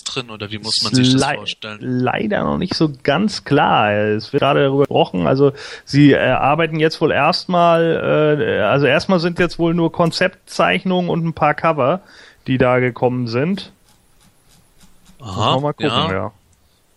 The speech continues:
Speaker 1: Ja, ich, äh, sehe das gerade. Promising original stories that dive deep into lore of the, äh, universe. Das würde ja dann wirklich eher, ähm, was heißen in die Richtung, wir kriegen da wieder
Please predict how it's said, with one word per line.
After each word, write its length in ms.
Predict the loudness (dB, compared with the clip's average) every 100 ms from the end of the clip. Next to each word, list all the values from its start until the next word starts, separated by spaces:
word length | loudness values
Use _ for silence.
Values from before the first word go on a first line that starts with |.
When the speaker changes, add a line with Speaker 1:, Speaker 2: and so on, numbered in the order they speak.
| -8
Speaker 1:
Ja, 220 | -2 -2 -2
ich, 320 | -4 -4 -4
äh, 460 | -4 -4 -2 -2 -2
sehe 280 | -4 -4 -2
das 180 | -4 -2
gerade. 400 | -2 0 0 -2
Promising 640 | -6 -4 -2 -4 -4 -6
original 580 | -8 -4 -2 -2 -4 -4
stories 440 | -2 0 -2 -4 -4
that 120 | -6 -2
dive 260 | -2 -2 -6
deep 220 | -10 -10
into 320 | -10 -12 -12 -6
lore 480 | 0 2 4 2 -2
of 80 | -6 -10 -6
the, 80 |
äh, 840 | 0 2 2 0 -2 -6 -12 -14 -10
universe. 540 | -6 -2 0 2 0 -2 -6 -4 -4 -6 -4
Das 180 | -2 0
würde 240 | 0 0
ja 100 | 0
dann 200 | -2 -4
wirklich 400 | -6 -8 -8 -8
eher, 640 | -4 0 0 -2 -4 -8 -10
ähm, 260 | -14 -8
was 240 | -4 -4 -2
heißen 300 | -2 -2 -8
in 40 |
die 80 | -10
Richtung, 480 | -6 -6 -8 -10 -6
wir 100 | -6
kriegen 380 | -4 -8 -8 -4
da 300 | 0 0 -4
wieder 560 | -6 -2 0 0 -2